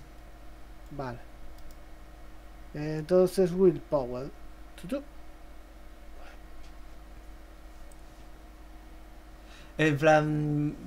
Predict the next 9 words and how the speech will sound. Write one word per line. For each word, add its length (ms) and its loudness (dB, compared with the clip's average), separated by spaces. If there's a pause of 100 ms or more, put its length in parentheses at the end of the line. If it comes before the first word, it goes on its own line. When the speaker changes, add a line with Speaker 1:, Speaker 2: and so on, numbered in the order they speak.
Speaker 2:
básicamente, 760 4 (440)
Oichi, 560 6 (920)
ah, 880 12
en 420 4
cuanto 240 4
os 100 2
cae, 260 8
eh, 1300 6
ah, 720 6